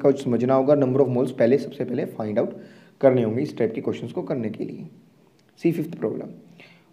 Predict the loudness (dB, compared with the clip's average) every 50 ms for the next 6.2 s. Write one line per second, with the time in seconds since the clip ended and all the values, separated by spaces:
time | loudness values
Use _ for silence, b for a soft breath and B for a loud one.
0 | b -2 6 8 8 8 8 6 8 8 8 8 8 8 8 10 10 10 8 4
1 | 2 2 4 6 8 8 8 6 2 -2 -4 2 4 4 6 6 4 4 4 2
2 | 2 2 0 -4 -2 2 4 4 6 6 4 6 6 4 4 4 4 4 2 2
3 | 2 -2 2 4 4 4 4 2 0 0 2 2 2 2 2 0 0 0 0 -2
4 | -2 -2 -4 -6 -4 -4 -2 -2 -2 -4 -6 -8 -10 -14 b b b b b b
5 | b b b b 2 2 4 4 6 6 6 6 6 4 6 8 10 10 10 8
6 | 8 8 8 8